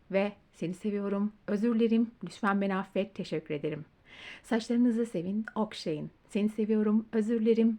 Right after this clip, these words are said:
lütfen beni affet, teşekkür ederim." Ellerinizi,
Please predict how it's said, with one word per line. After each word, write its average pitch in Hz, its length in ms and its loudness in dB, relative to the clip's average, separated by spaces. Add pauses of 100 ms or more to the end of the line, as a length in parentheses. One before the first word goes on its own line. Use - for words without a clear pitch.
(140)
lütfen 208 320 2
beni 214 140 4
affet, 214 420 -2
teşekkür 180 420 -6
ederim." 170 360 -6 (680)
Ellerinizi, 220 680 6